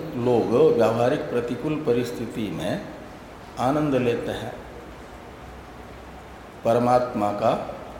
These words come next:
चिंतन अधिक उसमें होता है। इसलिए कुंती ने बताया कि व्यावहारिक प्रतिकूलताएं क्यों मांग रही हूँ मैं, तो इसलिए मांग रही हूँ, कहा कि आपका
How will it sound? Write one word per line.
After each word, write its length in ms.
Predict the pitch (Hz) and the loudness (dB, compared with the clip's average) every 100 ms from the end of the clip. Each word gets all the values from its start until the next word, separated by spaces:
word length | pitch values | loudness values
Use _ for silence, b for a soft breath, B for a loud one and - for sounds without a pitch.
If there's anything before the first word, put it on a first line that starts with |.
| - - | -10 -4
चिंतन 440 | 120 117 135 139 - | -2 0 0 -2 -2
अधिक 340 | 107 123 135 | -2 0 -2
उसमें 320 | 123 - 131 127 | -4 -2 0 2
होता 380 | 131 - 151 | 0 2 2
है। 300 | 127 - - - - - - - - - - - - - - | 2 -2 -8 -10 -12 -14 -16 -16 -18 -18 -16 -18 -18 -14 -8
इसलिए 260 | 117 135 | 0 2
कुंती 360 | 131 127 127 135 | 2 2 2 4
ने 100 | 135 | 4
बताया 440 | 135 131 131 127 | 4 2 4 4
कि 180 | 127 131 | 4 0
व्यावहारिक 500 | 120 120 120 127 135 | 2 4 4 4 4
प्रतिकूलताएं 800 | - 120 127 127 127 123 127 123 | 2 0 0 -2 -2 0 2 2
क्यों 260 | - 143 147 | 2 2 4
मांग 320 | 135 135 135 | 6 4 4
रही 180 | 139 135 | 4 4
हूँ 100 | 139 | 2
मैं, 200 | 143 143 B B B - - - - - - - - - - - - - - - - | 0 -4 B B B -14 -16 -16 -16 -16 -16 -16 -16 -16 -18 -18 -18 -18 -16 -8 -2
तो 120 | 120 | -2
इसलिए 380 | 127 - 160 147 | -2 2 6 6
मांग 240 | 135 139 | 6 6
रही 220 | 143 139 | 4 4
हूँ, 140 | 139 - | 4 4
कहा 280 | 127 135 - - - - - - - - - - - - - - - - - - - | 2 2 0 -6 -10 -12 -14 -12 -10 -10 -12 -14 -14 -14 -16 -16 -16 -16 -16 -8 0
कि 300 | 127 - - | 0 0 0
आपका 640 | 113 127 131 - 101 101 | 6 6 6 2 2 4